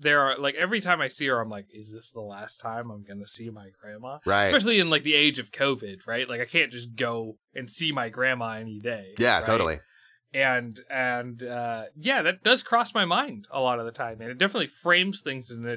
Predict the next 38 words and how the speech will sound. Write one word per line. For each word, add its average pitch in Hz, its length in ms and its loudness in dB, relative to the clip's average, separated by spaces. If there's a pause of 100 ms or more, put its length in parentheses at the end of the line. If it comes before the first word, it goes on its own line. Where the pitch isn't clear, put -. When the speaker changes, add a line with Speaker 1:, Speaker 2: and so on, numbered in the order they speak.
(120)
Speaker 1:
in 135 200 -4
a 123 40 -6
different 127 420 -6 (460)
view, 135 560 -2
because 165 240 0
I 247 80 8
lived 240 220 2
with 131 80 -12
my 113 120 -6
grandma 104 340 -8
for 113 180 -4
a 104 80 -2
while, 98 400 -12
Speaker 2:
Oh. - 160 0
Speaker 1:
and 120 160 -4
our 139 260 4
relationship, 160 720 2 (320)
it 214 80 -4
was 214 200 6
never 302 220 4
bad, 120 500 2 (120)
but 151 120 2
it 147 40 -2
was 143 220 -4
never, 165 340 4
like, 127 480 -6 (300)
every 151 280 4
day 135 200 4
I'm 117 160 0
like, 101 160 -12 (180)
"Time 196 220 2
to 104 100 -10
sit - 260 -6
down 175 220 6
with 160 100 -4
my 143 120 4
grandma 139 460 0
and 107 120 -14